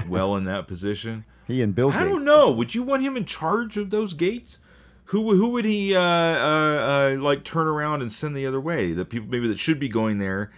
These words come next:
Speaker 1: Hmm.
Speaker 2: but, but he won't. You know, I don't know.
Speaker 1: You're right. I, I,
Speaker 2: He
Speaker 1: you
Speaker 2: needs
Speaker 1: know.
Speaker 2: to be in the gates, not, not
Speaker 1: Yeah.
Speaker 2: in charge of the gates.
Speaker 1: Right, right.
Speaker 2: Um, let's see.
Speaker 1: Strap him to the
Speaker 2: He
Speaker 1: gate.
Speaker 2: was and wasn't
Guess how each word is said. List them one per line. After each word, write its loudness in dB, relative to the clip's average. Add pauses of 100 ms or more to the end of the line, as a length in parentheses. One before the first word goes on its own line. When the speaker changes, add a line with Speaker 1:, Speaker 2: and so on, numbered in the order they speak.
(180)
Speaker 1:
Hmm. -8
Speaker 2:
but, 0
but 0
he -2
won't. -6
You -8
know, -4
I -4
don't -2
know. -14 (200)
Speaker 1:
You're 2
right. 0
I, -4
I, -4
Speaker 2:
He 2
Speaker 1:
you 4
Speaker 2:
needs 6
Speaker 1:
know. -2
Speaker 2:
to 4
be 0
in 6
the 6
gates, 0
not, -2
not -4
Speaker 1:
Yeah. -6
Speaker 2:
in -4
charge -4
of -6
the -8
gates. -10
Speaker 1:
Right, 0
right. -8
Speaker 2:
Um, 0
let's -4
see. -8
Speaker 1:
Strap 0
him -6
to -2
the -6
Speaker 2:
He 0
Speaker 1:
gate. 0
Speaker 2:
was 0
and -4
wasn't -4